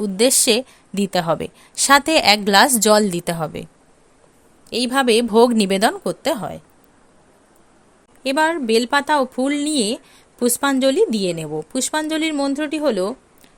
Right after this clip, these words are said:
"ওম নমঃ শিবায়, এষো সচন্দন পুষ্প বিল্ব পত্রাঞ্জলি নমঃ শিবায় নমঃ।" এই মন্ত্রটি তিনবার বলে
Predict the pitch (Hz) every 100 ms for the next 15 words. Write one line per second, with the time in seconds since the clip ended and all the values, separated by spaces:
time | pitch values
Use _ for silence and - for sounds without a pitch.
0 | _ 220 240 262 277 269 269 226 220 247
1 | 233 - - 220 208 220 330 - - _
2 | - 247 277 269 302 294 269 254 269 247
3 | 214 226 254 269 311 - 285 - - 311
4 | 226 233 233 277 214 190 - 233 277 233
5 | 196 254 247 196 214 240 - 202 190 190
6 | 240 277 165 165 170 - _ _ _ _
7 | _ - 269 294 240 226 302 285 220 -
8 | 233 233 262 269 202 233 220